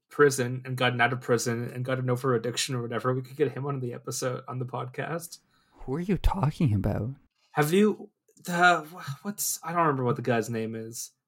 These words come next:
Speaker 1: The dude who, like, emailed you.
Speaker 2: I don't think he'd ever went to prison.
Speaker 1: No?
Speaker 2: I,
Speaker 1: I thought
Speaker 2: he
Speaker 1: that
Speaker 2: was
Speaker 1: was
Speaker 2: just
Speaker 1: a
Speaker 2: an
Speaker 1: thing.
Speaker 2: addiction specialist who is also a <laughs> Scientologist.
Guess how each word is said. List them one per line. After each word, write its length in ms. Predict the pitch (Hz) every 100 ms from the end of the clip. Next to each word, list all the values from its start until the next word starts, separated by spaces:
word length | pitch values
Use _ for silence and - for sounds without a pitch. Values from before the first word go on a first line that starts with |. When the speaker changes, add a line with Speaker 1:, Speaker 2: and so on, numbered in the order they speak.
| _
Speaker 1:
The 80 | 160
dude 220 | 180 165
who, 100 | 190
like, 160 | 185 180
emailed 380 | 160 147 127
you. 320 | 120 120 123 127 - -
Speaker 2:
I 100 | 165
don't 160 | 214
think 180 | 220 208
he'd 180 | - 151
ever 180 | 143 139
went 180 | 123 135
to 80 | 120
prison. 500 | - 117 107 98 98 - -
Speaker 1:
No? 460 | 127 123 165 208 202 _ _ _ _ _ -
Speaker 2:
I, 60 | 127
Speaker 1:
I 40 |
thought 160 | - 147
Speaker 2:
he 40 | 156
Speaker 1:
that 40 |
Speaker 2:
was 80 | 113
Speaker 1:
was 80 | 110
Speaker 2:
just 100 | 117
Speaker 1:
a 20 |
Speaker 2:
an 20 | 226
Speaker 1:
thing. 60 | 127
Speaker 2:
addiction 380 | 120 - 120
specialist 640 | 107 - 101 - 101 101 -
who 180 | 120 110
is 100 | 107
also 300 | 123 135 117
a 40 |
<laughs> 0 |
Scientologist. 1300 | - - 156 139 143 - 117 127 113 120 143 131